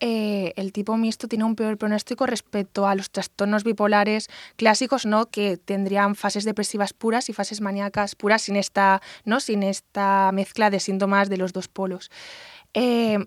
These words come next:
¿por qué tienen un peor pronóstico? Porque los episodios, su severidad o gravedad son mayores,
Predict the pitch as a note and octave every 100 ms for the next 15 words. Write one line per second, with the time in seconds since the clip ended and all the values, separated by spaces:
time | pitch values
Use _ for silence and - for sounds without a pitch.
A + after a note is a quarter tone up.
0 | - G3 G3+ A#3 A#3 A#3+ A3 A3 A3 A#3
1 | A#3 C#4 - G#3 - F#3+ - B3 C#4 -
2 | C#4+ D#4+ - - - G#3+ G#3 F#3+ - F#3+
3 | G3+ F#3+ G3+ G3+ G3+ G#3 G3+ G3 - A3
4 | G#3+ G#3+ G#3 F#3 - G3+ G3 G3+ G3 G3+
5 | G#3 G3+ G#3 A#3 G3+ - - - - -
6 | G3+ F#3+ F#3 F#3 G3 G#3+ C4 C#4+ F4+